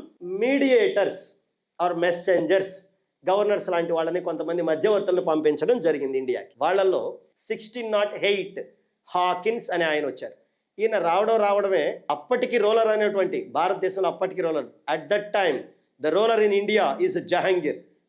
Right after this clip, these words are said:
ఆయన దగ్గరికి వెళ్ళి పర్మిషన్ తీసుకోవాలనుకున్నారు, ఆయన పర్మిషన్ ఇవ్వలేదు. So హాకిన్స్ failed to take permission for establishing a trade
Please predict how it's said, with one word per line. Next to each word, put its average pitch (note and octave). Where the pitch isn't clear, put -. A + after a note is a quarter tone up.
ఆయన F3
దగ్గరికి G3
వెళ్ళి G3+
పర్మిషన్ G3+
తీసుకోవాలనుకున్నారు, D3
ఆయన F3+
పర్మిషన్ D3+
ఇవ్వలేదు. A#2+
So G3+
హాకిన్స్ F#3
failed A#3
to A3+
take G#3
permission G3
for F3
establishing A3
a F#3+
trade F#3+